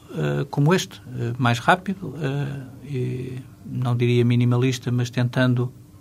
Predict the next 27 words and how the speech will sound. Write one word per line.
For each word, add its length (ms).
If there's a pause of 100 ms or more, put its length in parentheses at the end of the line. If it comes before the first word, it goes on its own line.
na 180
medida 280
do 100
possível, 520 (540)
encontrar 560
uma 140
plataforma 720
que 200
reúna 440
o 80
consenso 680
de 140
todos, 340 (840)
eh, 540 (100)
como 160
forma 320
de 80
ultrapassar 560
o 60
impasse 380
que 80
tenho. 240
E 60
nessa 280
perspectiva, 500
como 220
dizia, 480